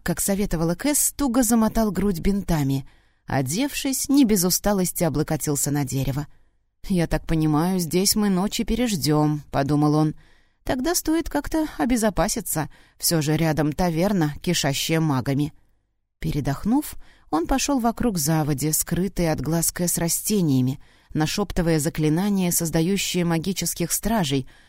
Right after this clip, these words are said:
чтобы сюда никто не забрёл. В это время Кэс, полностью погрузившись под воду, беседовала со своим внутренним миром. "Хватит вести себя как идиотка, Кассандра.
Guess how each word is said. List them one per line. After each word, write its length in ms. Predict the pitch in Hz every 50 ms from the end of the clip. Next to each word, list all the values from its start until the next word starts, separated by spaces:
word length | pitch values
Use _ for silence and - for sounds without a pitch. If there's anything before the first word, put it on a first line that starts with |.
| _ _ _
чтобы 280 | - - - 143 - 143
сюда 280 | - - 143 - 170
никто 320 | 175 180 160 - - 175 170
не 120 | 170 175
забрёл. 480 | 165 196 190 165 - 180 165 147 135 - - - - - - _ _ _ _ _ _ _
В 120 | 262 269
это 200 | 330 339 - 294
время 360 | 240 247 269 269 247 226 208
Кэс, 500 | 180 - 208 214 226 240 240 220 - -
полностью 580 | - - 185 202 214 214 196 196 180 - - 180
погрузившись 720 | - 170 156 165 165 170 151 156 185 175 - - 160 - -
под 220 | - 135 135 135
воду, 360 | 139 170 214 220 196 208 185 - - - - - _ -
беседовала 720 | 151 180 190 - - - 269 269 226 233 226 233 220 220
со 120 | - 208
своим 460 | 202 - 175 180 180 185 202 202 190
внутренним 540 | 165 170 170 170 156 - 160 151 151 156 151
миром. 380 | 147 143 135 131 131 135 135 135 - - _ _ _ _ _ _ _ _ _ _ _
"Хватит 480 | 185 175 175 185 180 175 - 175 170 -
вести 280 | 180 185 - - -
себя 280 | 190 - - 180 180 185
как 200 | - 196 180 -
идиотка, 720 | 202 165 185 214 202 170 160 - - - 175 170 175 180
Кассандра. 640 | - - 202 - - 233 220 196 175 180 175 165